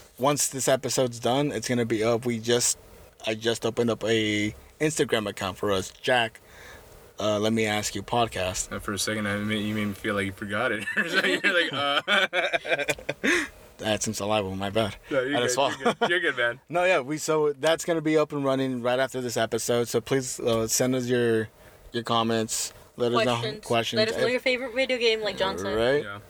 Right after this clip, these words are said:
Speaker 1: And any other topics that you guys want us to talk about, and we'll definitely, we'll definitely do 'em.
Speaker 3: Okay, guys. Now, so for, uh, next week's episode,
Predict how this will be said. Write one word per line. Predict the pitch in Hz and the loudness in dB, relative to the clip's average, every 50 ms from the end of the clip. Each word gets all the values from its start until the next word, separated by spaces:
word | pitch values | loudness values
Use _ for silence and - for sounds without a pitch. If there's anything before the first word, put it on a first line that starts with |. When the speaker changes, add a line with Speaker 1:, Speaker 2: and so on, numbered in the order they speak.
| - - - - - - - - _ - 127 | -20 -20 -20 -20 -20 -20 -20 -20 _ -6 0
Speaker 1:
And | 127 131 131 131 127 | 2 2 2 2 0
any | 135 143 156 156 | 0 2 4 4
other | 160 151 147 | 4 4 2
topics | - 151 151 156 - 160 135 - | 0 0 0 2 0 -2 -2 -2
that | 127 | -2
you | 113 113 113 | 0 2 2
guys | 113 110 107 113 | 2 2 2 2
want | 113 113 113 | 0 0 0
us | 107 - | -2 -4
to | - 110 | -6 -2
talk | - 117 107 104 | 0 0 0 0
about, | - 98 98 101 98 98 101 - | -2 -2 0 2 2 2 0 -2
and | - 110 107 107 107 107 107 | -4 -4 -4 -2 -2 0 0
we'll | 107 107 | 0 0
definitely, | 107 110 107 107 - - 107 110 107 104 107 107 107 113 | 0 0 0 0 0 -2 -2 0 0 0 -2 -4 -6 -6
we'll | 113 113 | -8 -2
definitely | 113 117 113 - 135 120 | -2 -2 0 0 -2 0
do | 143 175 170 | 2 2 2
'em. | 123 110 - - - - - - - - - - - - _ _ _ | 2 0 -4 -10 -18 -20 -20 -20 -20 -20 -20 -20 -20 -20 _ _ _
Speaker 3:
Okay, | - 277 277 240 | 0 0 2 2
guys. | 220 208 202 196 - | 2 0 -2 -2 0
Now, | 233 233 220 | 0 0 0
so | 214 - - 269 240 233 | 0 0 0 0 0 0
for, | - - 269 254 247 233 - | 0 -2 -2 0 0 0 0
uh, | 220 233 233 226 226 220 | 0 2 2 2 2 0
next | 220 233 277 311 - - - | 0 0 -2 -2 -2 -4 -4
week's | 262 240 220 - - | -2 -4 -2 -2 0
episode, | 220 208 202 214 - 220 208 220 226 | 0 0 0 0 -2 -2 0 -2 -2